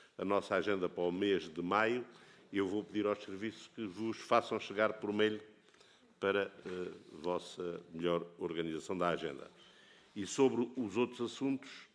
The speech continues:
não tenho, não tenho mais nenhuma informação a dar-vos. Não sei se algum dos colegas tem outro assunto que queira colocar. Constato que não é o caso. E passo assim ao ponto sexto,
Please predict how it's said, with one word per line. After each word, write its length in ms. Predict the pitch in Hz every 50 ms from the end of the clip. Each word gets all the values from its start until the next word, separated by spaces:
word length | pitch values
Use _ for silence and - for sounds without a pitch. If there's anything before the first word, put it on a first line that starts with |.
| _ _ _ -
não 300 | - 110 113 120 117 113
tenho, 440 | - 117 117 117 117 117 120 120 120 - - _ _ _ _ _ _ _ _ _ - - _ _
não 220 | 104 101 107 104 -
tenho 260 | - 110 110 107 107
mais 340 | 107 104 107 107 104 - 98
nenhuma 460 | 101 101 104 107 107 107 107 104 - -
informação 640 | - 95 - - 107 104 95 - - 104 107 104 92 -
a 20 | 95
dar-vos. 340 | 92 110 113 113 110 - - - - - - - - - - - - _ _ _ -
Não 100 | 90 85
sei 120 | 95 95
se 100 | - -
algum 240 | 98 92 95 95 95
dos 140 | 92 90 -
colegas 400 | - - 104 101 98 95 95 -
tem 160 | - 98 95
outro 300 | 95 95 90 - 95 92
assunto 360 | - - - 104 95 - -
que 60 | -
queira 180 | - 98 90 85
colocar. 480 | - - 98 90 - - 120 123 120 117 - - - - - - - - - - - _ _ - - - - _ _
Constato 560 | - 101 92 85 - - 107 104 - - -
que 60 | 98
não 100 | 95 98
é 40 | 98
o 80 | 98 90
caso. 440 | - - 120 123 123 110 - - - - - _ _ - - _ _ _
E 80 | 104 90
passo 320 | - - 113 107 - 117
assim 200 | 104 - - 120
ao 160 | 120 113 107
ponto 640 | 98 - - 120 123 120 117 120 - 120 120 120 120
sexto, 500 | - - - 127 120 120 - - - -